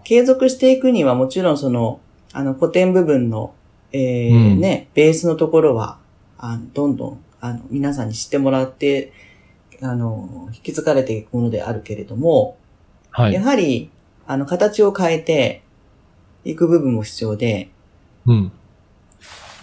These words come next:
Speaker 1: 近代的なところの、えー、テクノロジーを使った着物を、も作っていくと。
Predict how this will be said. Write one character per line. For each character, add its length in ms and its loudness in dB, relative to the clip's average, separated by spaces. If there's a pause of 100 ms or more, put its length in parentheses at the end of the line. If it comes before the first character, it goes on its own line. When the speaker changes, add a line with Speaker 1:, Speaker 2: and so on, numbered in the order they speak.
(160)
Speaker 1:
近 340 -2
代 240 4
的 260 -2
な 140 -2
と 100 -2
こ 120 4
ろ 120 4
の、 400 0 (580)
え 60 -8
ー、 440 -6
テ 160 -6
ク 100 0
ノ 100 2
ロ 100 2
ジ 160 -2
ー 100 2
を 280 2 (680)
使 180 -4
っ 120 -4
た 120 -4
着 160 -12
物 240 -2
を、 360 0 (640)
も 200 0
作 200 -8
っ 40 -2
て 100 -6
い 20 -8
く 100 -18
と。 100 -20